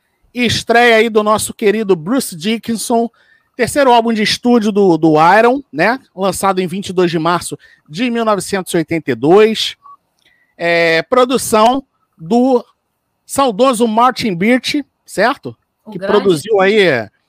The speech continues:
Speaker 1: é, tudo de bom do, do Iron aí, até o Fear of the Dark,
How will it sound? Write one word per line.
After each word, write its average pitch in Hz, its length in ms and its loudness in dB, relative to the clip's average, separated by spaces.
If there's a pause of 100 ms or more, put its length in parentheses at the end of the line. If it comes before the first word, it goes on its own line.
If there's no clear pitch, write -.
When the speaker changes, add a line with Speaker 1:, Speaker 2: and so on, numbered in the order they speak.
(460)
Speaker 1:
é, 131 360 -4 (220)
tudo 302 260 0
de 226 120 2
bom 233 260 2
do, 190 320 4
do 175 280 4
Iron 180 180 0
aí, 185 80 -2
até 180 220 -4
o 160 300 0
Fear 185 420 2
of 156 60 0
the 131 100 -4
Dark, 185 400 0